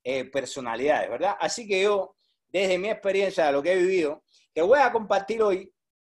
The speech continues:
la-, las diferentes personalidades, y tú vas en el chat, tú vas poniendo, tú vas poniendo ahí lo que tú creas, lo que tú creas que tú eres y tal, ¿verdad? Está los coléricos, a que le gusta mandar,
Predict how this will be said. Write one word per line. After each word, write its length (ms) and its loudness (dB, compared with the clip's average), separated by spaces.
la-, 280 2
las 220 2
diferentes 480 -2
personalidades, 720 0
y 300 0
tú 120 -6
vas 180 6
en 120 -4
el 120 -6
chat, 360 4
tú 120 -2
vas 220 2
poniendo, 680 -4
tú 100 -2
vas 200 4
poniendo 460 -2
ahí 140 2
lo 120 0
que 120 -4
tú 140 -4
creas, 460 2
lo 100 0
que 100 -6
tú 120 -6
creas 220 0
que 100 -2
tú 160 -2
eres 460 -2
y 100 -14
tal, 200 -2
¿verdad? 280 0
Está 300 2
los 120 2
coléricos, 680 6
a 300 4
que 120 2
le 100 4
gusta 360 4
mandar, 640 0